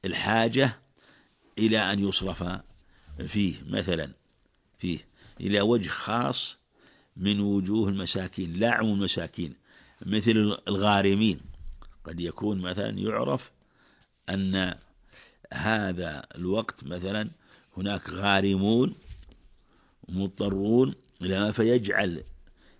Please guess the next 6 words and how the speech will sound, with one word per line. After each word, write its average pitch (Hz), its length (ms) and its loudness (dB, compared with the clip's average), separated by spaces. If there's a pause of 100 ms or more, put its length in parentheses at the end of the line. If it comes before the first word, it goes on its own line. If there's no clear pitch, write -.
(140)
آه، 87 600 -8
ريع 117 440 8 (140)
هذا 104 340 0
الوقف 113 540 2
للغارمين، 98 800 4 (1300)
للغارمين 87 680 0